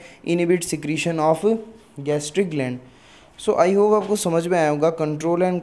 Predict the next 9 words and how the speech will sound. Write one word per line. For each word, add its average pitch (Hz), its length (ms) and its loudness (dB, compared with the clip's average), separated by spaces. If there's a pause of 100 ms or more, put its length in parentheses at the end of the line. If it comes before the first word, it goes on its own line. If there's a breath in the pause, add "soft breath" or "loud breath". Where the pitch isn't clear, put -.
coordination 147 580 0
of 143 360 0 (280)
जीआईटी। 135 1000 -4 (800 soft breath)
So 165 40 -6
we 156 300 -2
have 151 240 -6
through 151 220 -6
with 160 160 -4 (840)
gastrin 175 540 -4